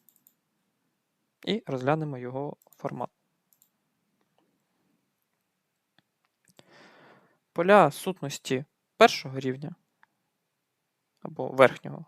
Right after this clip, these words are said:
нам потрібно вказувати, як і раніше, просто за іменем. Наприклад, е, як це зроблено для поля Consent Type Name.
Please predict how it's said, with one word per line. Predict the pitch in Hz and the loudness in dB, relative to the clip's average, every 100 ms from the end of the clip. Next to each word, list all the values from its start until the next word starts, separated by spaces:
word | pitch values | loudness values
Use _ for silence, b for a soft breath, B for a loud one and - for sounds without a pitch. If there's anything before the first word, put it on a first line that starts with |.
| _ | _
нам | - 220 | -4 -4
потрібно | - 190 147 | -2 0 0
вказувати, | - 180 185 156 139 139 | 4 6 6 2 -2 0
як | 147 - | -2 -2
і | |
раніше, | 143 196 - | -4 -2 -4
просто | 139 170 185 - 135 | -4 -2 -2 -4 -6
за | 131 156 143 - | 6 8 8 4
іменем. | 131 123 - 165 160 _ _ _ _ - | -6 -6 -12 -14 -18 _ _ _ _ -12
Наприклад, | 143 196 214 196 170 - - | -2 2 6 8 6 4 -2
е, | 139 131 131 143 _ _ _ - | 0 0 -2 -8 _ _ _ 0
як | 139 165 - | 4 4 0
це | - 131 | -10 -6
зроблено | 165 165 139 127 | -6 -6 -8 -8
для | - 139 139 139 | 2 4 4 -2
поля | 165 180 160 - | -4 -2 -2 -6
Consent | 131 - 175 - | -8 -2 -2 2
Type | 147 143 - | 0 0 -10
Name. | - | -12